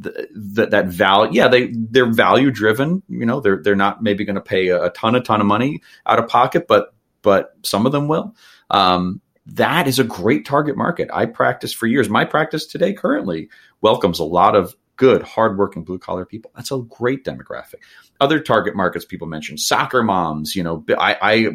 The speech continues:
I built my practice around attracting busy business people in my area, in Melville, Long Island. There's tons of businesses, U S headquarters all over the place. Once you identify the type of people you, uh,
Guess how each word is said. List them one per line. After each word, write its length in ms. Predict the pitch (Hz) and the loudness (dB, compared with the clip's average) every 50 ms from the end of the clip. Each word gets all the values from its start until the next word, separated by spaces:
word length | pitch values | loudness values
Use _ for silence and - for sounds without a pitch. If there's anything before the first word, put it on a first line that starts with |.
| 104 - - | -4 -2 -2
I 80 | 104 | 0
built 180 | 104 110 113 - | 0 0 0 0
my 100 | 110 107 | 0 -2
practice 400 | - 113 104 101 - 104 98 - | 0 0 -2 0 -2 -4 -4 -2
around 220 | 104 101 104 101 | -2 -2 0 -2
attracting 480 | 101 - - 110 107 107 - 110 107 104 | -2 0 0 0 0 0 0 -4 -4 2
busy 280 | 101 113 120 127 131 | 4 4 4 6 4
business 400 | 117 117 127 135 131 135 117 113 | 4 6 4 4 4 2 0 -2
people 440 | - - 101 82 - - 67 64 - - | -2 -4 -6 -4 -4 -6 -8 -6 -6 -4
in 80 | 90 | -2
my 180 | 87 85 85 80 | 0 0 0 0
area, 340 | 80 80 76 73 73 73 80 | 0 -2 -2 -2 -2 -4 -6
in 100 | 82 82 | -6 -4
Melville, 420 | 85 87 90 92 92 98 95 92 | -2 -2 -2 0 2 2 2 4
Long 220 | 98 98 98 95 | 4 2 2 2
Island. 240 | 95 104 104 87 76 | 2 2 0 0 -2
There's 140 | - - - | -6 -10 -10
tons 680 | - - - - 208 - 208 208 214 214 208 190 170 170 | -10 -8 -4 -2 0 0 2 2 4 4 4 4 4 2
of 140 | 156 - | 4 6
businesses, 560 | 143 139 135 123 131 117 113 - 87 78 82 104 | 6 6 6 6 4 -2 -2 -2 -4 -6 -6 -2
U 140 | 117 113 | 0 0
S 100 | 107 - | 0 2
headquarters 500 | - 110 104 98 - - 87 76 73 - | 2 0 0 0 -2 -6 -6 -6 -6 -8
all 280 | - 104 117 110 101 98 | -4 0 2 2 4 4
over 200 | 101 107 104 - | 2 2 0 -4
the 60 | - | -14
place. 300 | - - - - - - _ - - - - - - - - - - - _ _ _ _ _ _ _ _ _ _ _ _ _ _ _ - | -20 -20 -20 -20 -20 -20 _ -20 -20 -20 -20 -20 -20 -20 -20 -20 -20 -20 _ _ _ _ _ _ _ _ _ _ _ _ _ _ _ 2
Once 260 | 120 143 175 190 - | 4 4 6 4 4
you 120 | 226 208 | 4 6
identify 420 | 147 117 110 117 135 139 131 123 95 | 6 6 6 4 4 4 4 4 4
the 100 | 87 92 | 4 2
type 240 | - 110 101 98 90 | 0 2 0 0 0
of 80 | 87 | -2
people 300 | - 117 113 - 110 92 | -2 0 0 2 2 2
you, 200 | 90 87 85 80 | 2 2 0 2
uh, 140 | 80 80 | 0 0